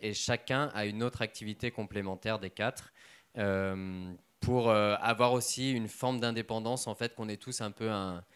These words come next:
un petit pré-gardé où on peut avoir notre autonomie et notre indépendance, euh, sur le projet, euh,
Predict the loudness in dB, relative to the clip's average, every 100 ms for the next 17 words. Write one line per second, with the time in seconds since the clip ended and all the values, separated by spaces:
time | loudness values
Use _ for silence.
0 | -20 _ _ _ _ _ -4 -2 0 -4
1 | -4 -2 2 2 4 4 6 6 4 0
2 | 0 2 4 4 2 0 -4 -6 -6 -4
3 | -4 -2 0 2 2 -2 -2 -2 -2 -2
4 | 0 0 -2 0 2 2 0 0 -2 -4
5 | -2 -2 -2 -4 -4 -2 -2 -2 -2 -4
6 | -6 -8